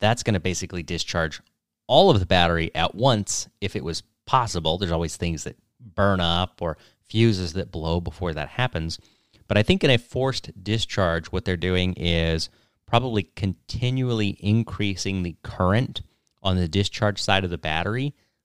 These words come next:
until something fails and making sure that it fails safely. Now, this could be as simple as an internal fuse on the discharge side.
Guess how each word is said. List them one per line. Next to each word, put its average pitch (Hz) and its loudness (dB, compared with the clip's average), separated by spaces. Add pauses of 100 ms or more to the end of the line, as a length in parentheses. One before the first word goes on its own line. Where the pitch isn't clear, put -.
(160)
until 110 0
something 90 -4 (360)
fails - -2 (300)
and 98 2
making 117 2
sure 98 0 (300)
that 95 -2
it 95 -4
fails 85 -2 (160)
safely. - 0 (360)
Now, 127 2
this 143 0
could 214 -4
be 139 0
as 120 0
simple 127 -2
as 98 2
an 98 -4
internal 95 -2 (100)
fuse 98 0
on 87 -2
the 82 -2
discharge 76 -6
side. 78 -6